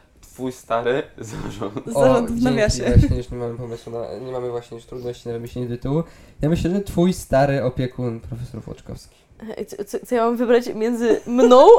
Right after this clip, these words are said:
Speaker 4: a zarządem, tak? W tym momencie.
Speaker 2: No, między hasłem Twój stary zarząd czy twoja stara prezydent?
Speaker 4: No, ale twój stary zarząd to jesteśmy my wszyscy, to wybieram nas wszystkich.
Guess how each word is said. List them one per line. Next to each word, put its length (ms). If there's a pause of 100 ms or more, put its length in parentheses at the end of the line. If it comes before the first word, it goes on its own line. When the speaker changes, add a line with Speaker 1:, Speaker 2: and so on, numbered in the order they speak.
Speaker 4:
a 100
zarządem, 640
tak? 260
W 80
tym 180
momencie. 600 (360)
Speaker 2:
No, 100
między 260
hasłem 480 (380)
Twój 340
stary 440
zarząd 420
czy 300
twoja 320
stara 360 (720)
prezydent? 380 (120)
Speaker 4:
No, 140
ale 100
twój 260
stary 540
zarząd 480
to 60
jesteśmy 240
my 120
wszyscy, 360
to 100
wybieram 260
nas 160
wszystkich. 340